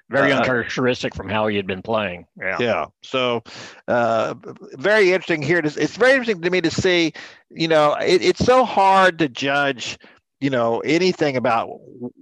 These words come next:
Speaker 2: where the Mavericks are gonna come in now, and 'cause, you know, 'cause of the shorter schedule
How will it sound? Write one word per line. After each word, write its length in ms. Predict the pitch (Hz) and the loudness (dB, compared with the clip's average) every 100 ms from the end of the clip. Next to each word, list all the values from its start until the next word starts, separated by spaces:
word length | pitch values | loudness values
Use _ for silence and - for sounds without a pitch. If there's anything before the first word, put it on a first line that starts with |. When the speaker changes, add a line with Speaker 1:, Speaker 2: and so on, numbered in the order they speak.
| _ | _
Speaker 2:
where 720 | 120 123 160 170 165 160 151 120 | -6 2 4 6 6 4 0 -4
the 140 | 123 | -4
Mavericks 340 | 123 143 147 | -2 -2 -2
are 60 | - | -4
gonna 180 | 131 117 | -6 -4
come 240 | 135 139 | -4 -2
in 220 | 135 127 | -2 -2
now, 260 | 104 80 85 | -4 -6 -4
and 380 | 90 117 123 - | -4 -4 -6 -4
'cause, 240 | 143 131 | -4 -2
you 60 | 175 | 0
know, 120 | 165 143 - | 0 -2 -4
'cause 200 | 160 185 | -2 0
of 80 | |
the 80 | 180 | -2
shorter 320 | 170 175 185 | -2 0 0
schedule 600 | 185 - 170 170 185 180 | -2 -2 -2 0 0 -2